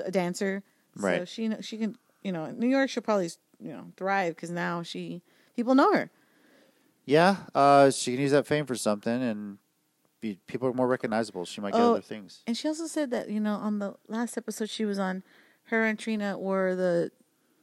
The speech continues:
Speaker 1: I'm gonna say this wrong, dashikis? Dashikis?
Speaker 2: I think so. I think that's how you
Speaker 1: And,
Speaker 2: say it. Yeah.
Speaker 1: and they were from, you know, 'cause, um, Trina's family, or she's from Nigeria, I
Speaker 2: Right.
Speaker 1: believe.
Speaker 2: Mm-hmm.
Speaker 1: And so her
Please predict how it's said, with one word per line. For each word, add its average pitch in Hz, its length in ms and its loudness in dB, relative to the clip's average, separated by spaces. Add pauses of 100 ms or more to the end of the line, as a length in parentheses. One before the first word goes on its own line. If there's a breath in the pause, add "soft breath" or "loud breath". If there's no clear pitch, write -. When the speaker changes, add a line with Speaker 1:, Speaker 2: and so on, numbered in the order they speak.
(120)
Speaker 1:
I'm 208 120 -10
gonna 202 180 -12
say 175 220 -14
this 165 200 -14
wrong, - 200 -16
dashikis? 240 680 -10 (480)
Dashikis? 240 560 -10 (340)
Speaker 2:
I - 40 -10
think 233 260 -10
so. - 160 -8
I - 40 -6
think - 100 -6
that's 214 180 2
how 214 60 2
you 196 60 0
Speaker 1:
And, 185 60 -4
Speaker 2:
say 92 180 -6
it. - 100 -10
Yeah. 196 160 -2
Speaker 1:
and 202 160 -2
they 214 100 0
were 208 160 -2
from, 190 340 -4
you 196 140 -8
know, 180 160 -6 (380 soft breath)
'cause, 202 260 0
um, 175 520 -4 (1000)
Trina's 254 640 0
family, 220 460 2
or 180 260 -2 (640 soft breath)
she's 214 400 -2
from 208 160 0
Nigeria, 208 680 -2
I 220 60 -8
Speaker 2:
Right. 220 200 2
Speaker 1:
believe. 240 260 -2 (140)
Speaker 2:
Mm-hmm. 123 180 -14 (120)
Speaker 1:
And 202 240 0
so 196 320 4
her 196 340 -2